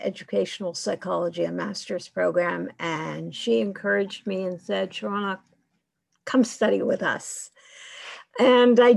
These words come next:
did, and I was never sorry. Um, from our first year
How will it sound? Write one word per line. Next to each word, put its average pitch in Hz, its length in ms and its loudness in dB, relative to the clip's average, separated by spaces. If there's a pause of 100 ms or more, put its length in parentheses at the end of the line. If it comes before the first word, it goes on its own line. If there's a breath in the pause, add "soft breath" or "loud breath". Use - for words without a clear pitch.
(140)
did, 330 260 10
and 269 180 10
I 226 80 6
was 233 260 6
never 226 480 6 (600)
sorry. 214 880 4 (100)
Um, 190 640 -6 (160)
from 226 180 0
our 196 160 0
first - 460 -4
year 214 500 4